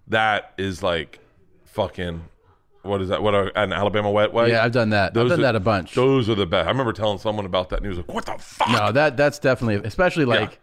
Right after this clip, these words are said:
Speaker 1: And if you haven't done it, you're fucked.
Speaker 2: if you're
Speaker 1: You're
Speaker 2: in
Speaker 1: fucked.
Speaker 2: public, if you're, like, in an airport bathroom, it's a lifesaver if you
Speaker 1: Yeah,
Speaker 2: don't have
Speaker 1: yeah,
Speaker 2: a
Speaker 1: a hundred percent.
Speaker 2: Yeah.
Speaker 1: So, um, so then I, I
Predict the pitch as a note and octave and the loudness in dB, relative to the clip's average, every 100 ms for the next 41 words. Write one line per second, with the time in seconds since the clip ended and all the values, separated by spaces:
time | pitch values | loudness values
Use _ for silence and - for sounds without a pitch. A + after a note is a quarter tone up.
0 | - F3+ G#3+ E3 F3+ D3+ C#3 C3 B2+ A#2+ | -4 0 2 2 2 2 2 2 0 0
1 | C3+ B2 C#3+ G3 F3 A#2 D3+ D3 F#3 - | 0 0 2 4 4 2 2 2 0 -2
2 | - - C3+ B2 A#2 A2 F#2 - G2+ A#2 | -10 -6 0 0 2 0 0 -2 0 0
3 | - C3+ B2 A#2+ A#2 A#2 C#3 C3 G2+ G2+ | 0 0 0 2 0 2 0 0 -2 -6
4 | F2+ A#2 A#2+ - E2 D2 D2 A#2 G2+ G#2 | -2 0 0 -2 -6 -6 -4 0 0 0
5 | G2+ A#2+ G2 E2+ - A#2 G#2+ - B2+ A#2 | 2 2 2 -2 -2 0 0 0 0 0
6 | F2 F2+ - G2+ D#2+ - - - - - | -2 -4 -4 -2 -4 -6 -20 -20 -20 -16
7 | - B2 A2 G#2+ F2+ G2+ G2 G2 F#2 - | -4 0 2 2 2 2 0 -2 -8 -14
8 | _ _ _ _ _ _ - B2+ B2+ B2+ | _ _ _ _ _ _ -4 0 0 0
9 | - A2+ A2 A2 A2+ A#2 | 0 0 2 0 0 -2